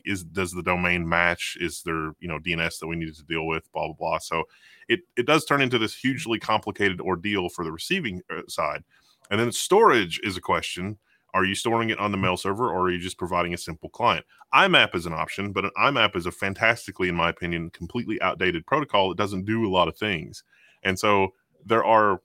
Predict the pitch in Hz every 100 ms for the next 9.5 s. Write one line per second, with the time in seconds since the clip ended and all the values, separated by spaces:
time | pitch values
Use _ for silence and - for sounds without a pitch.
0 | - - 123 110 - 92 98 98 98 90
1 | 92 95 92 92 87 82 - - 202 -
2 | 92 82 123 90 92 92 92 85 82 -
3 | 90 - 85 92 95 78 - _ _ 101
4 | 117 113 110 104 101 120 190 127 92 87
5 | 90 87 - 90 - 95 104 - 107 -
6 | 101 - 95 92 87 87 87 98 92 90
7 | 85 85 87 85 98 95 92 - 85 85
8 | 90 87 92 90 85 82 85 82 - -
9 | 95 92 87 - 80